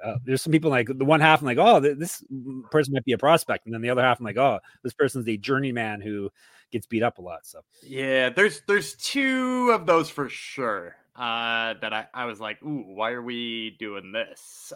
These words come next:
Speaker 2: Uh, <laughs> but, yeah, in, uh, th-, there is actually some back and forth fights, though, too, that are, that are pretty fun.
Speaker 1: Maybe squash is wrong. Maybe a showcase fight, maybe we'll say it, 'cause the, I'm sure they wanna get some of their fighters into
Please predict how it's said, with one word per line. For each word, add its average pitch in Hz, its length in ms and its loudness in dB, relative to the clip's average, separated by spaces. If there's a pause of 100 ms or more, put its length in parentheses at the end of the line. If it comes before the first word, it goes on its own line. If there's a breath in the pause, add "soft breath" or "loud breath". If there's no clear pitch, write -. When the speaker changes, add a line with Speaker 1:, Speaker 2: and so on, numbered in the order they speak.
Speaker 2:
Uh, 131 420 0 (120)
<laughs> 160 300 0
but, 151 300 -2 (540 soft breath)
yeah, 143 340 4
in, 165 360 -2
uh, 160 500 2
th-, 214 160 0
there 185 160 4
is 320 140 2
actually 349 300 2
some 254 180 -4
back 190 240 0
and 160 100 -6
forth 180 240 -2
fights, 123 300 -2
though, 117 140 -2
too, 131 240 -4
that 107 140 -6
are, 110 100 -6 (120)
that 131 100 -2
are 120 60 -4
pretty 120 200 -8
fun. 104 200 -6 (1300)
Speaker 1:
Maybe 170 260 4
squash 110 500 0
is 107 100 -10
wrong. 113 140 -4
Maybe 160 180 2
a 135 60 0
showcase 175 480 6
fight, 202 340 0
maybe 175 140 -4
we'll 185 100 -2
say 202 200 -4
it, - 140 -8
'cause 113 200 -8
the, 117 360 -6
I'm 135 280 2
sure 165 240 8
they 135 100 6
wanna 120 220 2
get 110 160 -6
some 117 140 -8
of 107 60 -6
their 104 140 -4
fighters 101 420 -8
into 101 380 -8